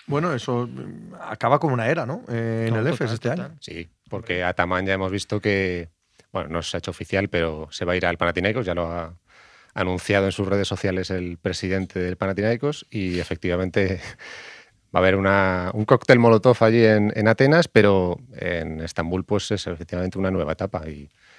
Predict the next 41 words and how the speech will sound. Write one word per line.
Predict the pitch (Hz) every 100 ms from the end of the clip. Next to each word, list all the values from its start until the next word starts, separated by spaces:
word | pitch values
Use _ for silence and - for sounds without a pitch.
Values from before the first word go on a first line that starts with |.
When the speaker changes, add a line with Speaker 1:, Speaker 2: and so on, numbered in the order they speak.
| _
Speaker 3:
veremos | 87 87 95 107 -
qué | 107
jugadores | - 110 104 -
se | 98
quedan, | 131 143 151 151 156 _ -
porque | 92 - 87
ahí | 90
va | 98
a | 113
haber... | 113 110 101 92
Eh, | 90 87 82 80 _ _ _ _ - 92
va |
a |
haber | 92 95
también | 101 104
un | 104
problema, | 101 98 107 117 123 -
a | 95
ver | 92 98
si | - -
se | - 92
queda | 95 95 90 87 87
Micic, | 101 120 127 139 - - _
que | 107
decía | 92 87 87 90 90 87 - 92 90
que | 90 90 90 90 _ -
este | - - 92
año | 92 92
sí, | - 131 - _ 180 - _
a | 104
la | 95
N | 98 104
B | 101
A. | 123
Speaker 1:
Claro, | 143 139 175 139
es | 131
que | 127
este | 156 170
Speaker 3:
Este | 156
año |
Speaker 1:
año | 151